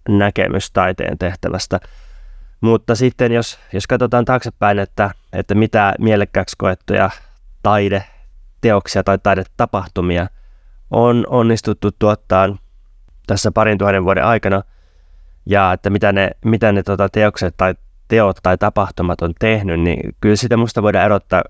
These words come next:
kolme asiaa. Ensimmäinen on se, että taide ilmaisee yhteisölle yhteisön oman kokemuksen ja, ja mahdollistaa tämän kokemuksen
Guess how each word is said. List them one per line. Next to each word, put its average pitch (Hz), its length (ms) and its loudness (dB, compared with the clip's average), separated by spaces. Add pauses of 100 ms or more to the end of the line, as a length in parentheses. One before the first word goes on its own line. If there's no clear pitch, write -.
(180)
kolme 110 340 0
asiaa. - 420 -6 (1400)
Ensimmäinen 123 380 2
on 117 60 0
se, 120 140 2
että 110 300 0 (720)
taide 120 480 2 (140)
ilmaisee 113 800 2
yhteisölle 104 840 0
yhteisön 107 500 -2
oman 107 460 0 (120)
kokemuksen 104 840 0
ja, 95 180 2
ja 104 100 -2
mahdollistaa 98 600 0
tämän 92 140 -2
kokemuksen 92 720 0